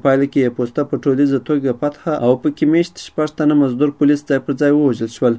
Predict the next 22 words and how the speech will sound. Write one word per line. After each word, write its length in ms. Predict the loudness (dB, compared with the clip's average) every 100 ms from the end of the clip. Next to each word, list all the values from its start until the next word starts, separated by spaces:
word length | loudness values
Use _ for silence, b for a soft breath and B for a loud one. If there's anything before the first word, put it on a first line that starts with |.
| b b _
او 120 | -6 -6
پاتې 320 | -2 -2 0
یې 80 | -2 -2
په 60 |
تیښته 320 | -4 -4 -2 -2
ولاړل. 340 | 0 0 -4 -10 b b b _
په 60 | 2 2 2
پوسته 280 | -2 -2
کې 300 | -2 2 2
له 80 | 2
دښمن 400 | 0 -2 -2 0
څخه 260 | -2 -4 0 0 2
درې 140 | -2 0
کلاشینکوپونه، 800 | -2 -2 -4 -6 -4 0 0 0 -6 _ _ _
یو 180 | -2 -2 0
ثقیل، 340 | -4 -2 0 0 -6 _ _ _
یو 180 | -2 2 2
راکټ 380 | 2 0 -4 -4 -14 b b b -2
او 140 | 0 2
ګڼ 140 | 0 -2 0
شمېر 220 | 0 2 2
مرمۍ 300 | 4 2